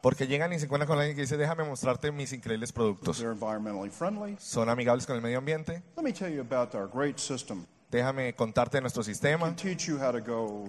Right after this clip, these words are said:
Speaker 2: fifteen percent or
Speaker 1: Que te puede enseñar a llegar al quince por ciento.
Speaker 2: build a leg.
Speaker 1: Calificar
Speaker 2: I can
Speaker 1: una
Speaker 2: teach you how
Speaker 1: pata.
Speaker 2: to read a book."
Speaker 1: Podemos leer un libro.
Speaker 2: And they think they know how to build the business.
Speaker 1: Y creen que saben cómo construir el negocio.
Speaker 2: And, and then they wonder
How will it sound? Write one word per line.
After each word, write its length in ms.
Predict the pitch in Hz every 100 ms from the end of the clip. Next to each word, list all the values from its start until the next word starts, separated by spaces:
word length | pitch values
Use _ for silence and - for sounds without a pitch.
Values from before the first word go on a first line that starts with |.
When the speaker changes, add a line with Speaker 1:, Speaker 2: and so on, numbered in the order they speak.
| 98
Speaker 2:
fifteen 460 | - 139 143 123
percent 760 | 107 104 - 220 202 170 135 -
or 260 | 107 98 87
Speaker 1:
Que 140 | 107
te 120 | 113
puede 200 | - 120
enseñar 300 | 139 127 117
a 20 | 127
llegar 160 | 117
al 100 | 123
quince 280 | - 131 127
por 160 | 113 -
ciento. 420 | 160 165 156 147
Speaker 2:
build 180 | 110 165
a 200 | 190 160
leg. 1000 | 135 - - _ _ _ _ _ 107 101
Speaker 1:
Calificar 420 | 113 113 117 113
Speaker 2:
I 20 |
can 40 | 120
Speaker 1:
una 80 | 123
Speaker 2:
teach 80 | -
you 60 |
how 60 | 160
Speaker 1:
pata. 160 | 139 156
Speaker 2:
to 300 | 113 104 120
read 140 | 127
a 40 | 110
book." 340 | 175 226 175 - - - - _ _ _ _ _ -
Speaker 1:
Podemos 240 | 123 123
leer 140 | 123 113
un 80 | 117
libro. 400 | 151 165 160 165 - - - - - -
Speaker 2:
And 80 | 185
they 80 |
think 200 | 202 214
they 100 | 190
know 100 | 170 156
how 80 |
to 60 | 151
build 220 | 139 147
the 60 | 131
business. 380 | 113 107 98 -
Speaker 1:
Y 80 | 127
creen 340 | - 143 170
que 120 | 185 147
saben 300 | 175 185 170
cómo 200 | 143 147
construir 320 | 147 143 127
el 80 | 135
negocio. 400 | 123 98 - 87 - _ _ _ _ - -
Speaker 2:
And, 240 | 135 110 - - -
and 120 | 175
then 120 | 220
they 120 | 220
wonder 380 | 202 214 165 104